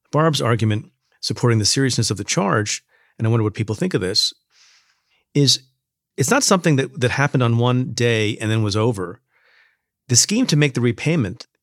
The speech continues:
that is part of the, you know, the potential charge of falsification of business records was the reimbursement of Michael Cohen over the course of months by Donald Trump, by check, in his own hand, while he was the sitting president of the United States of America.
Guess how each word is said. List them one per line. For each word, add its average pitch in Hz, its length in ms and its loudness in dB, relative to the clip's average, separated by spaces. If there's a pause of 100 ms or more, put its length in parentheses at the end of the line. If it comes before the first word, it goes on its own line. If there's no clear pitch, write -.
(140)
that 117 120 2
is 107 100 -2
part 147 280 2
of 117 100 2
the, 110 280 2 (640)
you - 80 -4
know, 107 100 0
the 107 60 -2
potential 120 380 -2
charge 135 440 0
of 120 80 -6
falsification 120 500 -2
of 104 60 -2
business 139 280 0
records - 400 -6 (540)
was 131 160 4
the 123 80 6
reimbursement 151 720 2
of 95 120 -6
Michael 117 240 0
Cohen 127 440 -2 (100)
over 139 160 2
the 160 80 2
course 131 260 0
of 127 120 0
months 180 500 -2 (240)
by 147 180 4
Donald 196 300 0
Trump, 214 320 -4 (760)
by 139 240 2
check, - 500 -2 (360)
in 127 120 4
his 123 120 4
own 180 180 4
hand, 139 460 -2 (460)
while 151 360 2
he 190 120 2
was 185 140 0
the 160 60 2
sitting 147 260 0
president 127 420 -2
of 123 80 -4
the 113 60 -2
United 107 260 0
States 107 200 -4
of 95 80 -10
America. 95 380 -8